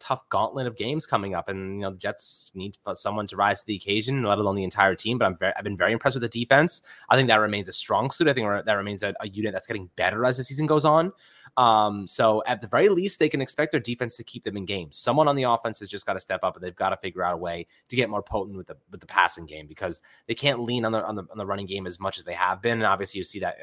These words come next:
it's a lot for some guys to handle. Um, not that, you know, Breece Hall didn't do that all of his career at Iowa. So,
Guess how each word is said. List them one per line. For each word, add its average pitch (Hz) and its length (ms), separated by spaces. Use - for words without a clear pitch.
it's - 120
a 98 40
lot 92 360
for 110 300
some 120 220
guys 117 300
to 92 80
handle. 117 460
Um, 101 500
not 107 200
that, 98 200
you 110 80
know, 87 220
Breece 104 240
Hall 98 160
didn't 92 240
do 101 60
that 90 120
all 92 320
of 85 60
his 90 140
career 92 360
at 92 60
Iowa. 120 420
So, 101 360